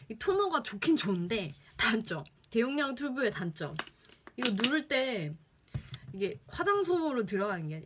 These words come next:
이게 화장솜을 이렇게 하면은 바로 이렇게 돼야 되는데, 이게 통통 튕겨요. 그래서 화장솜 밖을 벗어나듯이 이렇게 튕겨서, 그 펌핑 하실 때 좀 주의하시면서 하시면 돼요. 그리고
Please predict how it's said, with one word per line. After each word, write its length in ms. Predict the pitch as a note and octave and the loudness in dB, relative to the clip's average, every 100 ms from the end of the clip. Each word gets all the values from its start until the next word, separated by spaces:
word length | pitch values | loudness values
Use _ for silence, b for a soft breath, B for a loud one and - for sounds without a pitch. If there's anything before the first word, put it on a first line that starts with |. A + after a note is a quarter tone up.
| - | -14
이게 160 | - E3+ | -8 -6
화장솜을 960 | E3+ - F#4+ F#4 E4+ D#4 C4+ A#3 G#3 - | -4 -2 0 0 0 0 -2 -2 -2 -2
이렇게 380 | E3+ - F3 | -6 -4 -4
하면은 600 | F3 C#4 B3+ G#3+ A#3+ F3+ | -6 -8 -8 -6 -6 -8
바로 300 | E3 G3+ A#3 C4+ | -8 -8 -4 -4
이렇게 220 | A3+ G3+ | -4 -6
돼야 220 | F3 E3 | -4 -4
되는데, 300 | D#3 D#3 F#3+ | -4 -6 -8
이게 220 | D3+ D#3 - - | -8 -10 -14 -12
통통 480 | - G4 - E4+ | -4 -2 0 0
튕겨요. 400 | - G4+ F4+ G#3 D3+ | 0 -4 -2 -2 -4
그래서 180 | E3 | -6
화장솜 720 | G3 E4+ G4 G4 F#4 F4 C4+ D#3+ B B B - | -6 -4 -2 0 0 0 0 -4 B B B -12
밖을 340 | G3+ - - | -8 -4 -4
벗어나듯이 1120 | - F#3 A#3 E4 C4+ F#3+ F3 E3 E3+ E3 C#3+ B B | -4 -4 0 0 0 -2 -4 -6 -6 -6 -8 B B
이렇게 260 | F3 F#3 - | -8 -8 -10
튕겨서, 580 | - C#4+ G#3 B3 F#3+ D#3 B B B B _ | -6 -4 -4 -6 -8 -10 B B B B _
그 100 | - | -14
펌핑 480 | - D4 D4+ F4+ E4+ | -6 -4 0 2 2
하실 380 | D4+ E4 E4+ D4+ | 2 0 0 0
때 160 | A3 | -2
좀 280 | F3+ G3 F3 | -2 -2 -2
주의하시면서 1000 | E3 G3+ G3+ G3 F3 F3+ D3+ C#3+ F3+ E3 | -2 -2 0 0 0 -4 -6 -6 -8 -8
하시면 360 | D3+ G#3 A3 E3+ | -8 -10 -8 -8
돼요. 160 | - C3 - - B B B B - | -10 -14 -4 -4 B B B B -4
그리고 340 | G3+ B3+ | -4 -2